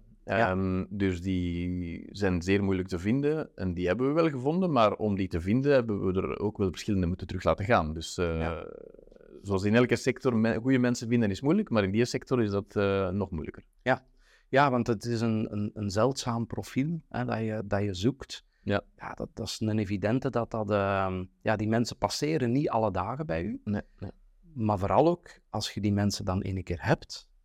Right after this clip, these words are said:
Speaker 1: ja, moet je die ook bij u kunnen houden.
Speaker 2: Ja.
Speaker 1: Heb je daar speciale dingen voor gedaan onderweg, om die profielen dan toch enigszins te binden in de organisatie?
Speaker 2: Ja, ja, absoluut.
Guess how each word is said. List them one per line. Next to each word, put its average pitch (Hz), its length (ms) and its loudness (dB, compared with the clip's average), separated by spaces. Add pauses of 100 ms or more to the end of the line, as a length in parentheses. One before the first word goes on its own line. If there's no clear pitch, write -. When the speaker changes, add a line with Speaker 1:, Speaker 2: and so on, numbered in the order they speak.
Speaker 1:
ja, - 160 -10
moet 104 260 -2
je - 100 -6
die 95 140 2
ook - 200 -4 (340)
bij 95 280 2
u 113 100 4
kunnen 98 320 -2
houden. 87 500 -2 (120)
Speaker 2:
Ja. 101 160 4
Speaker 1:
Heb - 160 -6
je - 120 -6
daar 85 180 -2
speciale 175 560 -4
dingen 175 240 -6
voor 180 180 -6
gedaan 202 380 -6 (200)
onderweg, 151 400 -2
om 156 160 0
die 110 100 0
profielen 120 460 -2
dan 101 160 0
toch - 180 -8
enigszins 113 580 -2
te 95 120 -4
binden 113 380 -2
in 196 140 -14
de 202 60 -18
organisatie? 190 800 -10
Speaker 2:
Ja, 113 340 4
ja, 127 120 4
absoluut. 113 560 -2